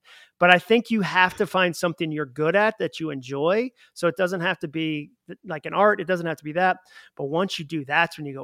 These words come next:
"Oh, I have a real desire." And then you'll leave a comfort zone. Like, you never, I, the book talks about there's two reasons you leave a comfort zone,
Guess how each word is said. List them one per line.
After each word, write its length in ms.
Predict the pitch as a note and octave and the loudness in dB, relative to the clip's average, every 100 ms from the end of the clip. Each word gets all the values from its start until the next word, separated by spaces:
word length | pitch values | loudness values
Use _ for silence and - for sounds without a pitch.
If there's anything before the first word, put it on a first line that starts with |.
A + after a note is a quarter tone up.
| C#3 | -8
"Oh, 20 | |
I 100 | C3 | -6
have 120 | E3 D3 | -6 -6
a 100 | B2+ | -12
real 260 | C3 C3+ | -14 -14
desire." 560 | C3+ C3 C3+ C3+ C3 C3 | -14 -10 -8 -8 -10 -14
And 180 | D3 C3+ | -14 -14
then 340 | C3 F3+ A3+ G#3+ | 0 2 4 4
you'll 160 | F3 D#3+ | 2 2
leave 100 | D3+ | -2
a 60 | C#3+ | -4
comfort 360 | D3+ C#3+ D3 | -8 -10 -12
zone. 280 | - C#3+ D#3+ - | -14 -16 -16 -8
Like, 220 | D#3 - _ - _ _ | -8 -8 _ -20 _ _
you 140 | D#3 E3+ | -4 -2
never, 420 | E3+ G3 G#3+ A3 | 4 6 6 4
I, 100 | E3 - | -2 -8
the 80 | E3 | -10
book 260 | F3 F#3+ | -4 -4
talks 260 | - F#3+ - | 0 -2 0
about 140 | D#3 | -6
there's 160 | D#3 C#3+ | -4 -10
two 140 | - F3+ | -6 -2
reasons 340 | F3+ D#3 C#3+ | -2 -2 -6
you 60 | D3+ | -6
leave 140 | D3+ | -8
a 40 | C#3 | -8
comfort 300 | D3+ C#3 C#3+ | -10 -10 -12
zone, 320 | C#3+ C#3+ D3 | -12 -12 -14